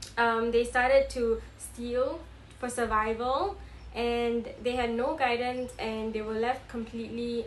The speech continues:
astray, which at this point you can already kinda see that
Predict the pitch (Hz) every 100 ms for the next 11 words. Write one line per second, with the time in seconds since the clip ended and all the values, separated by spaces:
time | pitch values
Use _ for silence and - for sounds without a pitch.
0 | - 214 - 226 214 214 214 202 - -
1 | - - - - - - - - - 370
2 | 302 285 285 262 254 262 269 285 330 339
3 | - - - 254 262 226 - 240 226 214